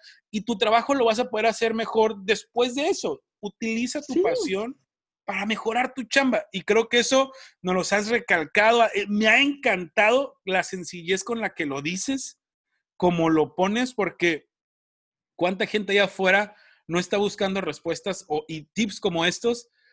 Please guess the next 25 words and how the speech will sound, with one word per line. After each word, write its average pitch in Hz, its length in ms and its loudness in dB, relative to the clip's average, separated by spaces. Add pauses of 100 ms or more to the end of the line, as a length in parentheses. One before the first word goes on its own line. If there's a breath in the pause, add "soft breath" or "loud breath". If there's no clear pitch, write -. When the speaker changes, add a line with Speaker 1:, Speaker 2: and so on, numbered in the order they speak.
(140)
Speaker 1:
para 180 160 4
decir, 196 360 -2
"Oye, 247 220 -4
sí 254 160 -6
me 277 140 -8
quedo 254 180 0
aquí, 240 320 -6
entonces, 202 380 -8
¿para 196 240 -4
qué? 208 140 -6 (100)
Entonces 180 180 -16
no 302 140 -10
tengo 190 140 -8
que 165 100 -4
dejar 135 240 -6
mi 117 100 -12
chamba. 339 420 -2 (380)
Mi 147 80 -14
familia 185 300 -6
también 170 240 -10
tiene 170 200 -12
que 151 140 -12
comer 220 400 -8
muchas 202 340 -12
veces". 214 480 -12